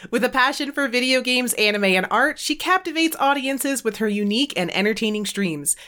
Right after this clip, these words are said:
This self-proclaimed anime nerd will bring the excitement to Otafest this year. She even has her own ramen flavor partnered with Vite Ramen!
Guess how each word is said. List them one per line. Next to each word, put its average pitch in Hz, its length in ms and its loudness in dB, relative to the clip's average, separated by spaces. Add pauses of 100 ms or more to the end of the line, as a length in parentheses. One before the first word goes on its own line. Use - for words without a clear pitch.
(160)
This 185 260 0
self-proclaimed 196 800 0
anime 240 380 2
nerd 185 280 2
will 180 100 -4
bring 247 340 0
the 247 140 -4
excitement 233 480 -2
to 254 80 -4
Otafest 180 480 0
this 151 200 -6
year. 135 320 -10 (300)
She 339 240 2
even 381 160 4
has 359 220 4
her 349 120 4
own 339 220 4
ramen 320 320 2
flavor 302 400 0
partnered 330 400 -2
with 370 160 0
Vite 440 220 4
Ramen! 453 680 2